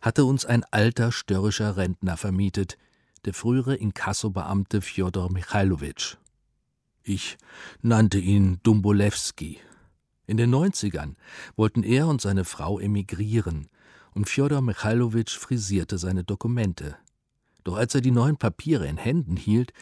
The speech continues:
überlegte er sich plötzlich anders und beschloss, dies sei der richtige Zeitpunkt, ein neues Leben zu beginnen. Also emigrierte seine Frau allein und er blieb in Charkiw, angeblich um die Wohnung zu hüten. Infiziert von der Freiheit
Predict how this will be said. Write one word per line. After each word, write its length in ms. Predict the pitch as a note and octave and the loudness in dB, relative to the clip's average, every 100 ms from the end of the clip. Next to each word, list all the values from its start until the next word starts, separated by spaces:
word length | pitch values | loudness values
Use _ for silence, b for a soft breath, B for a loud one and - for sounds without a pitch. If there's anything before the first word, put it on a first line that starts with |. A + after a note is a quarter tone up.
| B B B | B B B
überlegte 500 | - D#3+ F#3 G#2+ - | 0 2 4 2 -2
er 180 | C#2+ D#2 | -10 -10
sich 240 | - E2+ | -10 -12
plötzlich 440 | - G#2+ - G#2+ A2 | -4 -4 -2 -4 -2
anders 380 | C#3 G#2 F#2+ - | -2 -2 -2 -2
und 120 | G2 | -2
beschloss, 460 | G#2 - B2 C#3+ B B - | -2 0 0 0 B B -6
dies 240 | C#3+ F#3 | -4 -2
sei 160 | A2 G2 | -2 0
der 140 | F2+ | 0
richtige 360 | F2+ - F#2+ F2 | 0 -2 -4 -2
Zeitpunkt, 640 | - F#2 - G2+ G2 - _ _ | -2 -4 -2 -2 -2 -4 _ _
ein 260 | A#2 A#2+ | -2 0
neues 380 | G#2 D#2 F2 - | 0 -2 -4 -4
Leben 320 | G2+ G#2+ E2+ | -2 0 -2
zu 140 | - D#2 | -4 -8
beginnen. 480 | E2+ F#2 E2+ D#2+ - _ _ _ _ - | -8 -6 -6 -6 -10 _ _ _ _ 0
Also 440 | A#2 A#2+ A#2+ C#3 B B B | 4 4 4 2 B B B
emigrierte 600 | C3+ C#3+ C3 C3 B2+ - | 0 0 0 2 2 2
seine 240 | A2 A2+ A2+ | 0 0 0
Frau 240 | - G#3+ | -2 -4
allein 440 | A2+ B2 C#3 G#2 | -2 -2 0 0
und 260 | G#2 A2 - | 0 -2 -4
er 200 | G2+ G2+ | -2 -2
blieb 260 | F#2 F2+ F#2+ | -4 -6 -4
in 140 | A2 | -6
Charkiw, 640 | - G#2 G2 - F#2+ - b b b b | -4 -4 -4 -2 -4 -6 b b b b
angeblich 580 | A#2 A2+ C#3 - C3 | -4 0 0 0 -4
um 120 | - G#2 | -2 -2
die 200 | A2+ G2 | -2 2
Wohnung 380 | G#2 G2+ E2 | 2 4 0
zu 140 | - D#2+ | -4 -10
hüten. 440 | E2+ D#2 - C2+ - _ _ _ _ _ _ | -8 -10 -10 -14 -14 _ _ _ _ _ _
Infiziert 640 | - G#2+ A#2+ - - F#3+ F#3+ | -6 -2 -2 -4 -4 -4 -2
von 180 | G#2+ E2+ | -2 -2
der 120 | D2+ | -4
Freiheit 680 | - - F2+ F2 G2+ F#2+ | -6 -6 -4 0 0 -2